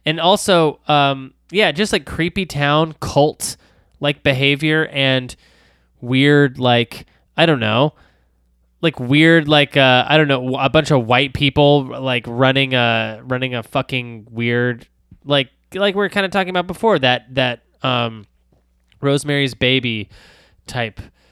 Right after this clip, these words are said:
uh, feel. I don't know. I, I guess just overall, I, I was very, like, "Well, that was a movie" by the end of it. Like, that was something, you know, that was something else. But I don't think I'll ever, I don't think I would rec-,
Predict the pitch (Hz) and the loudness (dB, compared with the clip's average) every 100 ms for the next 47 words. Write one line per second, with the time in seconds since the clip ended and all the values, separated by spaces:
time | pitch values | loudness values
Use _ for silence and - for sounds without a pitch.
0 | _ _ _ - 127 110 104 - 120 107 | _ _ _ -6 -4 -4 -6 -8 -6 -4
1 | 101 104 - 254 320 330 180 247 269 294 | -6 -6 -2 0 2 2 2 2 0 0
2 | 381 - - 311 - - 180 160 143 127 | -2 -2 -8 -6 -6 -2 -2 2 2 4
3 | 123 123 123 120 - 123 123 117 117 - | 2 0 -2 -4 -6 -4 -4 -4 -10 -12
4 | 120 117 131 131 131 123 117 110 - _ | -10 0 2 2 0 0 0 -2 -8 _
5 | _ _ _ _ _ - 135 170 196 139 | _ _ _ _ _ -2 2 4 4 4
6 | 143 160 190 208 208 196 143 110 101 92 | 2 4 4 2 4 4 4 0 -6 0
7 | 123 123 120 110 107 104 104 113 107 156 | 2 2 2 0 -4 -6 -6 -4 2 2
8 | 175 185 - - 139 - 98 - - 127 | 4 0 0 -2 -2 -4 -18 -18 -12 -4
9 | 120 113 151 170 - 175 165 - 131 98 | -4 2 2 2 0 -2 -2 -2 -2 -6
10 | 98 - - 143 131 180 190 208 170 143 | -12 -16 0 2 4 4 4 0 2 2
11 | 143 151 139 139 147 220 262 226 202 175 | 4 4 4 2 4 2 4 4 4 2
12 | 147 170 165 | 2 2 0